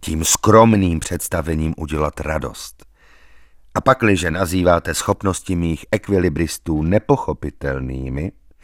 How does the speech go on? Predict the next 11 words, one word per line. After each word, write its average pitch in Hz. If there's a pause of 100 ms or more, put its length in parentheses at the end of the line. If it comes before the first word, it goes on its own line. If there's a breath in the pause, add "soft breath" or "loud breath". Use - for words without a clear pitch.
(180 loud breath)
pak 120
vězte, 98 (1000 soft breath)
že 120
vám 127
dnes 139
večer 139
ukáži 135
něco 127 (960 loud breath)
ještě -
mnohem 92 (380)
nepochopitelnějšího. 69